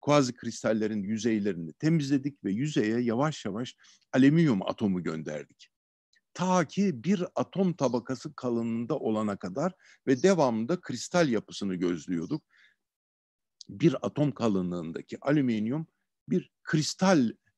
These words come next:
yapı oluşturuyor. Alttaki alt taş, kuazi kristal, kristal olmamasına rağmen alüminyum kendi bildiği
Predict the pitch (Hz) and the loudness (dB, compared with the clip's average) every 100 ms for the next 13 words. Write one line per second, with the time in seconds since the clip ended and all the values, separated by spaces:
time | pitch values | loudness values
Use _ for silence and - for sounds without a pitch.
0 | _ - 104 104 - 95 - _ _ - | _ -6 -2 0 -2 -6 -6 _ _ -8
1 | 110 131 139 - 160 165 185 226 _ _ | 0 0 0 -4 -2 0 -2 -6 _ _
2 | - _ _ _ _ _ _ _ _ - | -20 _ _ _ _ _ _ _ _ 4
3 | 123 120 147 135 143 98 _ _ 98 98 | 4 4 0 2 0 -2 _ _ -2 -2
4 | 98 147 135 131 - _ - 98 127 131 | -2 -4 -4 -6 -18 _ -4 -2 -2 -4
5 | 117 107 - 165 170 _ _ - 113 107 | -8 -6 0 0 0 _ _ -8 -8 -4
6 | - 170 - 196 170 120 92 90 - 95 | 0 0 4 6 6 4 0 -4 -8 -10
7 | 85 87 92 175 185 - 113 107 98 139 | -8 -8 -6 -6 -6 -4 -4 -4 -6 -6
8 | 175 - 113 113 135 131 110 104 98 110 | -6 -6 -6 -4 -2 -2 -2 -2 -2 -2
9 | 143 165 | -2 -2